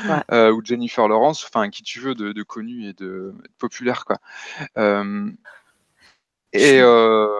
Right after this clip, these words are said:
Speaker 1: je suis
Speaker 2: attends, on
Speaker 1: vraiment
Speaker 2: va prendre
Speaker 1: partagé là-dessus, ouais, effectivement, euh,
Speaker 2: on va
Speaker 1: c'est
Speaker 2: prendre, euh, on va prendre aussi Tilda Swinton, comme ça, on aura aussi des personnes, euh,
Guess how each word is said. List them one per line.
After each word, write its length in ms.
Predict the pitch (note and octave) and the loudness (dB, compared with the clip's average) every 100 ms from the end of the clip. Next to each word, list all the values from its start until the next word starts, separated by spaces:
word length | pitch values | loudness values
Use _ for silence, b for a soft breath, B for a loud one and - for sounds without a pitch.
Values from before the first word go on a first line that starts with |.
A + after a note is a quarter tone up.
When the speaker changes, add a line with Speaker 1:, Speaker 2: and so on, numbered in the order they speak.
| G2+ G#2+ _ _ - | -8 -14 _ _ -6
Speaker 1:
je 60 | B2 | -4
suis 100 | D#3+ | 0
Speaker 2:
attends, 60 | |
on 0 | E3+ | 2
Speaker 1:
vraiment 100 | G#3 | 2
Speaker 2:
va 60 | G#3+ | 2
prendre 120 | A3 A#3 | 2 0
Speaker 1:
partagé 200 | F#3 F#3+ | -2 -2
là-dessus, 360 | F3+ - - | -4 -6 -6
ouais, 180 | F3 D3 | -2 -2
effectivement, 680 | C#3+ D3 - - D#3+ F3 D3 | -4 -8 -12 -10 -4 -2 -2
euh, 60 | C#3 | 2
Speaker 2:
on 80 | B2 | 4
va 80 | C#3+ | 4
Speaker 1:
c'est 60 | |
Speaker 2:
prendre, 200 | D3 D#3+ | 2 -2
euh, 120 | D3+ D3+ | 0 2
on 80 | |
va 100 | D3 | 2
prendre 240 | D3 D#3+ D3 | 2 -2 -6
aussi 180 | C#3+ D#3 | -8 -10
Tilda 320 | - B2+ C3 | -8 -2 -2
Swinton, 480 | - A#2 A2 C3 B2+ | -4 -12 -6 -6 -6
comme 140 | G2+ | -14
ça, 200 | - B2 | -10 -8
on 120 | G#2+ G#2+ | -8 -6
aura 200 | G2+ G2+ | -4 -6
aussi 260 | G2+ - | -8 -14
des 60 | A2 | -12
personnes, 420 | A2 - A2 G#2 | -12 -12 -12 -12
euh, 120 | F#2+ | -12